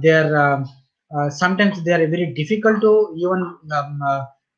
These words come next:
observe in the field also. But if you see, go to the temperate place like, uh, Himalayas and all, especially Western Himalayas, you will get lots of, uh, foliose and fruticose lichens. Okay, so this is one striking, uh,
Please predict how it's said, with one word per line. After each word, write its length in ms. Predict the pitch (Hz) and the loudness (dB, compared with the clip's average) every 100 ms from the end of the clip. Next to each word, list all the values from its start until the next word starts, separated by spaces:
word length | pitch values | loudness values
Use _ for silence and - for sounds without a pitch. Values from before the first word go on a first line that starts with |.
| 151 | -2
observe 340 | 151 165 202 | 0 4 4
in 60 | 190 | 4
the 200 | 190 - | 0 0
field 240 | 196 214 202 | 0 2 4
also. 500 | 180 - 208 240 - _ - | 2 0 -2 -2 -4 _ 2
But 100 | 240 | 4
if 100 | 247 | 4
you 80 | 269 | 0
see, 360 | - 277 247 - 180 | 2 2 0 -8 2
go 160 | 233 262 | 4 4
to 80 | |
the 340 | 233 233 240 262 _ _ _ 156 | 0 2 0 -2 _ _ _ -6
temperate 460 | 180 185 226 233 226 | -2 2 4 2 2
place 320 | 190 202 202 | 0 0 -2
like, 360 | 160 160 156 - | 0 0 0 0
uh, 160 | 151 139 | 2 2
Himalayas 640 | 147 151 165 190 196 196 - | 0 0 4 4 2 -2 -8
and 140 | 165 165 | -2 2
all, 240 | 170 160 | 0 0
especially 540 | 147 - 160 151 165 | -6 -6 -6 -6 -4
Western 280 | 151 147 196 | -6 -4 -6
Himalayas, 520 | 175 175 165 175 220 220 _ _ _ | -4 0 0 2 0 -4 _ _ _
you 120 | 196 262 | 0 4
will 140 | 277 | 4
get 240 | 277 277 | 4 0
lots 480 | 180 185 226 240 - | 0 4 4 4 2
of, 160 | 233 226 214 | 2 2 2
uh, 240 | 196 202 - | 4 4 2
foliose 420 | 196 214 240 233 214 | 2 4 4 4 2
and 120 | 202 | -2
fruticose 640 | - 180 202 202 202 165 | -4 -8 -6 0 0 2
lichens. 540 | 151 123 127 - - _ _ _ _ _ - | 0 -2 -8 -20 -20 _ _ _ _ _ -12
Okay, 240 | 151 247 - - _ | -6 -6 -8 -18 _
so 200 | - 170 | -4 -2
this 220 | 196 233 285 | 0 0 0
is 120 | 220 | 2
one 300 | 196 233 233 | 4 4 2
striking, 600 | - 180 170 190 208 185 | 0 0 0 2 2 4
uh, 260 | 165 147 | 6 4